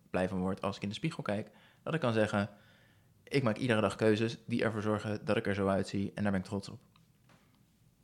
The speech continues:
En dan kom je weer bij het stuk, oké, dat douchen met het licht uit en de intimiteit die niet is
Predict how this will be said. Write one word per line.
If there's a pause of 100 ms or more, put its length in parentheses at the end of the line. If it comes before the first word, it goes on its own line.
(480)
En (520)
dan
kom
je
weer
bij
het
stuk, (340)
oké,
dat
douchen
met
het
licht
uit
en
de
intimiteit
die
niet
is